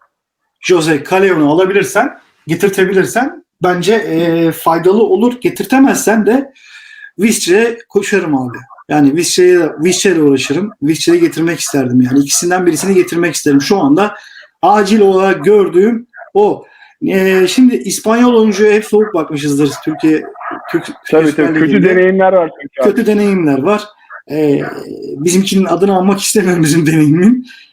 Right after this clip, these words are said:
Speaker 1: E, ama, e, bence bu adamın, e, sertlik konusunda sorun yaşayacağını zannetmiyorum. E, La Liga'dan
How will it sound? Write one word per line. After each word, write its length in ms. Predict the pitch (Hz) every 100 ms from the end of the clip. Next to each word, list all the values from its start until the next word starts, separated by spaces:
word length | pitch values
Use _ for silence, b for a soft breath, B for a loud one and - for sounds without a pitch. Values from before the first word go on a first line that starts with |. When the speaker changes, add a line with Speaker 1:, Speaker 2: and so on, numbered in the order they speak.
| B -
Speaker 1:
E, 320 | 151 160 160 156
ama, 420 | 214 220 - 165
e, 540 | 170 170 165 165 165 156 _ _ _ B B B 143
bence 320 | 180 214 208
bu 140 | 233
adamın, 320 | 214 190 233 196
e, 320 | 165 170 165
sertlik 800 | - - - 185 180 220 247 -
konusunda 500 | 196 180 - 185 208
sorun 240 | - 185
yaşayacağını 540 | 190 185 175 175 180 160
zannetmiyorum. 680 | 151 180 214 214 214 240 233 _ _ _ _ _ _
E, 360 | 147 147 147 143
La 80 | 160
Liga'dan 600 | 190 196 196 226 233